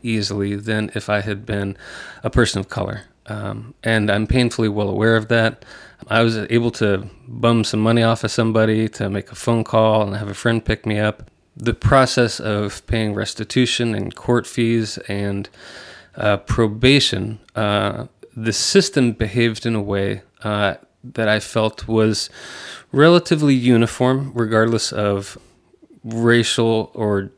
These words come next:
gender identity. But I feel as though I was able to financially recover and get jobs and start making money again and cope with a lot of these re-entry barriers.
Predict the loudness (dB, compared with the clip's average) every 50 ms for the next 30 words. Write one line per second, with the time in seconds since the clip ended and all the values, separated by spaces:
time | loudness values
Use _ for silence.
0 | _ -18 -14 -6 -2 0 2 4 4 4 4 2 0 -4 -8 -16 _ _ _ _
1 | _ _ -6 -4 -2 0 0 0 0 0 -2 -4 -6 -10 -16 -16 -16 -18 -20 -20
2 | _ _ -16 -8 0 4 4 4 4 4 2 4 4 4 4 2 2 2 4 4
3 | 4 4 2 2 0 0 2 2 2 2 2 2 0 -2 -4 -4 -10 -12 -6 -4
4 | -2 0 0 0 -2 -2 -2 -4 -4 -4 -4 -8 0 2 2 4 4 2 0 0
5 | -2 -4 -6 -4 -4 -2 -2 -4 -4 -6 -8 -8 -8 -4 0 2 2 4 4 2
6 | 2 0 -6 -8 -8 -8 -8 -8 -6 -6 -6 -4 -4 -8 -6 -4 -2 0 2 2
7 | 2 2 0 0 0 -2 -2 -2 -4 -6 -6 -8 -10 0 0 0 0 2 -2 -6
8 | -4 -4 -4 -2 0 0 2 0 0 -2 -2 -4 -4 -4 -2 -2 -2 -2 -2 -2
9 | -4 -4 -4 -6 -8 -4 0 0 2 2 2 0 -2 -4 -6 -8 -14